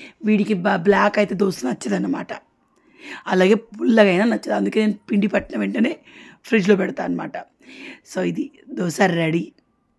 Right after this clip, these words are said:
నాకు తెలుసు చాలామంది అప్రిషియేట్ చేస్తారు,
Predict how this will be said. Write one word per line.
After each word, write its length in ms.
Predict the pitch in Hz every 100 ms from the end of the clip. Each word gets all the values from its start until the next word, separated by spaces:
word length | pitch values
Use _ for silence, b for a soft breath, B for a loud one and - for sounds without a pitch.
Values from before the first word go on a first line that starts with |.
| _ _ _ _ _ _ _ _
నాకు 260 | 285 294 - 269
తెలుసు 260 | - - - _ _ b b _ -
చాలామంది 500 | 202 180 175 170 185 196
అప్రిషియేట్ 420 | - 190 - -
చేస్తారు, 300 | 180 - -